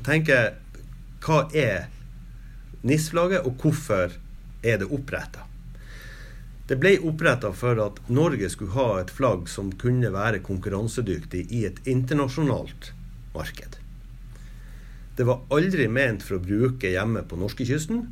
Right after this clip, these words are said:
og derfor ligger det begrensninger også i, eh, nis-loven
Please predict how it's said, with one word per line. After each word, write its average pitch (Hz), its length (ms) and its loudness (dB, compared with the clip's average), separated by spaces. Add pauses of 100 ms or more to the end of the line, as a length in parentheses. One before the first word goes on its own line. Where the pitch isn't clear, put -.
(320)
og 110 100 0
derfor 139 300 4
ligger 147 320 2
det 98 120 2
begrensninger 92 840 0
også 98 460 -2
i, 110 320 0 (240)
eh, - 180 -8
nis-loven 139 640 2